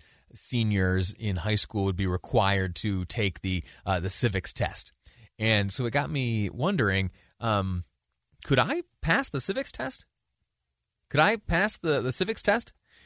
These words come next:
The, we talked about it here on the air, and, and that day, similar to the data shared with us, uh, just a moment ago by Jefferson Burton, we learned that, uh, only thirty-nine percent of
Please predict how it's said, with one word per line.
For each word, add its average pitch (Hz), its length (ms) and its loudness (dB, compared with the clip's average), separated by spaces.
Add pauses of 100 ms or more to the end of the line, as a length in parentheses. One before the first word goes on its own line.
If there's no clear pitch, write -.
(560)
The, 131 140 -10 (560)
we 139 260 -2
talked 185 300 4
about 135 180 4
it 113 100 -4
here 131 220 -2
on 110 120 0
the 90 140 -4
air, 117 280 4
and, 107 200 -4
and 110 180 -4
that 123 260 0
day, 127 240 0
similar 135 380 -2
to 113 120 -4
the 107 80 0
data 113 400 2 (260)
shared 113 440 2
with 107 240 0
us, 104 320 2
uh, 95 120 -2
just 107 200 -2
a - 20 2
moment 110 320 0
ago 98 260 0
by 92 340 2 (240)
Jefferson 104 480 2
Burton, 107 380 2
we 104 300 0
learned 117 440 -2
that, 98 420 0 (260)
uh, 107 140 4
only 185 240 0
thirty-nine 143 760 0
percent 110 460 -2
of 95 80 -4